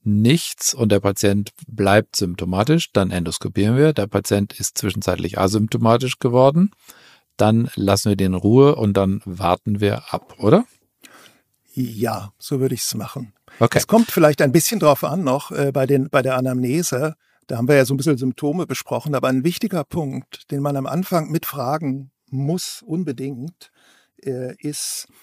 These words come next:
Speaker 2: gibt es Voroperationen oder gibt's irgendwelche Vorerkrankungen? Also wenn ich zum Beispiel ein Kind sich angekündigt ist mit einer Ösophagusatresie und den Fall haben wir doch relativ häufig, äh, der,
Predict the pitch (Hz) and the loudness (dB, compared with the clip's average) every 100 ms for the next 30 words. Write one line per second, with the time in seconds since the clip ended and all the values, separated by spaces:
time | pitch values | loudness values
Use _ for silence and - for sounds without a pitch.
0 | _ - _ _ 175 151 156 135 - - | _ -20 _ _ -8 -4 -2 -4 -4 -2
1 | 170 - 135 113 - - 110 107 120 214 | -2 -2 -6 -8 -8 -8 -8 -10 -12 -8
2 | 139 123 143 - - 131 135 139 - 160 | -6 -4 -4 -6 -6 -4 -4 -6 -6 -4
3 | 156 131 - 110 104 - 101 110 143 - | -4 -8 -14 -16 -14 -12 -12 -12 -16 -20
4 | _ _ _ - - _ 135 127 123 139 | _ _ _ -20 -20 _ -6 0 0 0
5 | - 143 139 135 123 - 160 - 151 139 | -2 -4 0 0 0 2 0 0 -6 -4
6 | 135 147 - 151 143 127 - 139 - - | -2 -2 0 0 0 -2 -4 -4 -4 -6
7 | 131 123 135 123 113 110 233 151 135 160 | -6 -4 -2 -2 -2 -8 -10 -4 0 2
8 | 175 117 - 113 131 113 143 127 185 - | 2 0 -6 -8 -4 -4 -6 -6 -6 -6
9 | 139 123 135 139 135 143 143 139 160 - | -4 -4 -2 0 0 -2 -4 -4 -4 -2
10 | 139 175 143 - 156 175 123 120 _ - | -2 -2 -6 -10 -10 -10 -10 -12 _ -20
11 | - - _ - 131 127 120 - - 127 | -20 -20 _ -6 -2 0 -2 -2 -2 -2
12 | 131 - | -4 -12